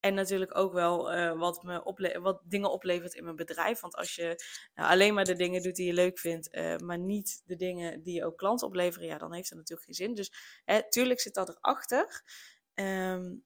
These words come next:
maar ik focus me liever op de dingen die ik leuk vind om te doen, want dan gaat het makkelijker. Dan heb jij als luisteraar of, of als volger op Instagram, heb je er veel meer aan als, eh, ehm, ja, dingen van mij luistert, dingen van mij kijkt,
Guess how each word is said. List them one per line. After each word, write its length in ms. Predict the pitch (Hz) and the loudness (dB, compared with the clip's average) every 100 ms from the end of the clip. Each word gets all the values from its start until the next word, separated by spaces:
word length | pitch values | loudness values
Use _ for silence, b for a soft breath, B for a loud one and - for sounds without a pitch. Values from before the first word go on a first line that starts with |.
| _ | _
maar 200 | - 196 | -2 4
ik 100 | 202 | 4
focus 300 | - 262 262 | 8 8 8
me 120 | 254 226 | 2 0
liever 260 | 240 233 | 0 0
op 140 | - 202 | -2 -2
de 100 | 185 | -2
dingen 320 | 196 190 180 | -2 0 -4
die 160 | 180 | -6
ik 80 | 170 | -6
leuk 280 | 165 185 294 | 2 4 4
vind 160 | - - | 2 -4
om 80 | |
te 100 | 208 | -4
doen, 100 | 185 | -4
want 120 | 185 190 | -4 -2
dan 80 | |
gaat 220 | 196 175 170 | -4 -8 -8
het 120 | 160 | -6
makkelijker. 960 | 175 240 240 202 190 175 - - - - | 0 0 2 0 0 -6 -6 -18 -18 -12
Dan 160 | 175 | -8
heb 120 | 202 | -6
jij 280 | 202 190 233 | 0 2 2
als 180 | 214 165 | 0 -4
luisteraar 680 | 165 254 302 - 170 160 156 | -4 -2 -2 -4 -2 -2 -2
of, 160 | - 160 | -6 -8
of 220 | - - | -6 -6
als 280 | 143 147 - | -6 -6 -6
volger 400 | - 202 220 160 | -2 -2 -2 -6
op 140 | 160 | -8
Instagram, 360 | - 208 - 156 | -6 -6 -6 -4
heb 120 | 214 | -2
je 80 | 214 | -2
er 120 | 175 | -2
veel 220 | 170 226 | 6 6
meer 240 | 269 208 185 | 6 0 0
aan 220 | 165 170 B B B - | -2 -4 B B B -6
als, 500 | - 185 185 180 - | 4 8 8 6 -2
eh, 540 | - 180 170 170 170 - | -4 -6 -4 -4 -6 -8
ehm, 180 | 175 175 - - | -12 -12 -16 -12
ja, 360 | - 208 196 165 | -2 2 2 2
dingen 280 | 190 220 | 0 0
van 140 | 208 180 | 0 0
mij 160 | 175 | 2
luistert, 380 | 170 208 254 208 | 6 6 6 0
dingen 180 | 190 185 | -4 -4
van 120 | 180 | -2
mij 120 | 165 | -4
kijkt, 360 | 165 196 180 175 | 2 4 4 0